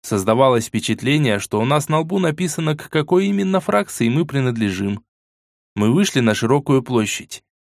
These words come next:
и у меня перехватило дыхание. Идеально ровная поверхность размером с хорошее футбольное поле. Впереди крепостная стена, а над головой темнеющее небо.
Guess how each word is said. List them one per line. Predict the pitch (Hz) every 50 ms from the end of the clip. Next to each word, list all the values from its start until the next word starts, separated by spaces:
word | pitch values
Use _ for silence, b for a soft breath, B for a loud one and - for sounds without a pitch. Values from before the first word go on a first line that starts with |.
| _ -
и | 104 98
у | 98
меня | 101 104 107 110 120 143 151
перехватило | 151 120 98 104 98 - 110 101 95 - 131 135 131 117
дыхание. | 107 120 113 - 135 120 113 101 95 90 87 - - - _ _ _ _ _ _ -
Идеально | - 123 127 151 196 196 202 202 190 190 185
ровная | 185 190 190 185 185 185 170
поверхность | - 180 165 160 175 175 156 151 160 165 151 151 - -
размером | 135 131 135 127 156 175 180 175 165 147
с | -
хорошее | - - 135 143 165 156 156 - 151
футбольное | 135 - 151 147 139 139 165 165 156 156 156 160 156
поле. | 151 - 156 151 151 147 139 139 _ _ _ _ _ _ _ _ -
Впереди | - - - 95 98 107 104 107 139 156
крепостная | 151 143 123 - - 107 110 - - 127 127 120 113
стена, | 110 - - 98 98 101 117 139 147 - _ _ _ _ _ _ - -
а | 123 127
над | 139 156 151
головой | 147 170 175 175 185 185 208 214 214
темнеющее | - 156 147 156 175 185 180 175 151 - - 147 139
небо. | 135 139 143 143 131 135 127